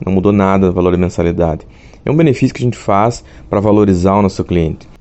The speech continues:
Uma coisa que eu gosto sempre de frisar pra todos os nossos clientes é que, em função do grande volume de, de dados trafegados,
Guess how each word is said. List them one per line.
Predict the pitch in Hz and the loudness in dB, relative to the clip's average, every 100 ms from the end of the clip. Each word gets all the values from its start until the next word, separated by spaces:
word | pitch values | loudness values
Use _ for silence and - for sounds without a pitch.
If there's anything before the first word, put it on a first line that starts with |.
| _ | _
Uma | 143 151 | -2 -2
coisa | - 120 | 2 0
que | - | 2
eu | 113 | 0
gosto | 110 120 | 2 0
sempre | 113 117 131 | 0 0 2
de | 127 | 0
frisar | - 110 92 92 98 113 | 0 0 2 0 0 -2
pra | - | -4
todos | 95 101 120 | -4 0 2
os | 117 | 2
nossos | 101 95 | 2 -2
clientes | - 92 87 98 104 87 - - - - - - | -2 0 2 2 0 -8 -10 -18 -20 -20 -20 -4
é | 95 | -4
que, | - - 101 90 - - | -4 -2 2 2 -2 -8
em | 139 | -6
função | - 156 - 120 | 0 -2 0 0
do | 117 | 2
grande | 90 98 120 151 | 2 2 2 4
volume | 139 120 107 98 107 92 - - - - | 4 4 4 4 4 0 -2 -18 -20 -20
de, | - 101 90 | -6 0 0
de | - 95 | 0 -2
dados | 87 90 101 113 - | 0 0 0 -4 -4
trafegados, | 92 - 85 85 90 98 87 87 | -4 -2 0 0 2 0 -2 -8